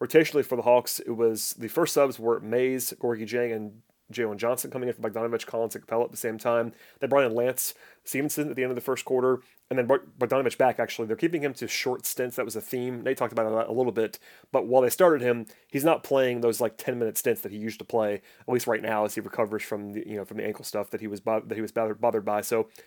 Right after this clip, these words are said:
he played, like, five or six minutes at a time, came back in and kind of bridged the second unit.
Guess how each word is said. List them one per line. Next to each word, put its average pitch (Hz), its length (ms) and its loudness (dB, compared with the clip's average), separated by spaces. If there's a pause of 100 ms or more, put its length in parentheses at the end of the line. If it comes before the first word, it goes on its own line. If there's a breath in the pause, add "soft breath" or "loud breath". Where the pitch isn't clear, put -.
he 156 60 4
played, 170 160 6
like, 143 100 4
five 127 240 2
or - 40 -14
six 131 120 -8
minutes 123 180 -4
at 117 60 -2
a 104 60 -2
time, 110 320 -2 (240 loud breath)
came 120 160 -2
back 110 180 -4
in 113 120 0
and 107 60 -6
kind 113 120 -2
of 95 80 -4
bridged 110 320 -2
the 110 40 -10
second 110 300 -4
unit. 110 240 -2